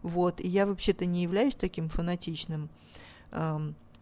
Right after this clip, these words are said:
да, сторонником порядка, но ради того, чтобы себя вот чем-то занять подвижным, более подвижным и другим по впечатлениям, чем комп, я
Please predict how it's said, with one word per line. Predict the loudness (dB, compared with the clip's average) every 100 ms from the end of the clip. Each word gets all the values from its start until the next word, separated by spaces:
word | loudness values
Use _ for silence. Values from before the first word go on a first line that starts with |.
| -20 -20 -20 -16
да, | -10 -2 4 4 4
сторонником | 2 2 2 0 -2
порядка, | 2 4 4 4 4
но | 8 8 6 4 4
ради | 2 2
того, | 0 2 0
чтобы | -2 -2 -2
себя | 0 0 0
вот | -2
чем-то | -2 -4 -2 -2
занять | 0 2 0 -4
подвижным, | -2 -2 2 4 6 6 4
более | 4 4 4
подвижным | 2 -2 2 0 2 0
и | 0
другим | 0 2 2 6
по | 6
впечатлениям, | 4 -6 -8 -2 -2 0 -2
чем | -4 -4 -4
комп, | 2 4 4 -2
я | -2 0 0